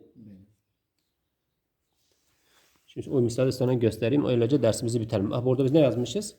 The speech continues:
Speaker 2: Men için bir örnek daha eklemişiz bak. Və mən hər kim ki yukrimni, bana ikram edərsə,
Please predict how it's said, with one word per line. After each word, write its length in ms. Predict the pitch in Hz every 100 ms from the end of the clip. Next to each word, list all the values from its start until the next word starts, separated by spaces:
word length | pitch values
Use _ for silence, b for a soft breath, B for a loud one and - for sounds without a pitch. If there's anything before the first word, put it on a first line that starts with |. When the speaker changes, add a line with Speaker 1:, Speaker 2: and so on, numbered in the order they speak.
| _ _ _ _ _ _ _ _ _ -
Speaker 2:
Men 300 | 120 147 147
için 280 | 135 180 165
bir 80 |
örnek 240 | 139 151 143
daha 120 | 147
eklemişiz 500 | 123 104 95 - 101
bak. 240 | 85 - _ _ _ _ -
Və 120 | 127
mən 220 | 147 160 151
hər 160 | 160 156
kim 180 | 175 170
ki 140 | 139
yukrimni, 1040 | 135 135 135 170 160 156 175 175 127 - 127
bana 200 | 127 143
ikram 220 | 151 160
edərsə, 420 | 160 202 196 226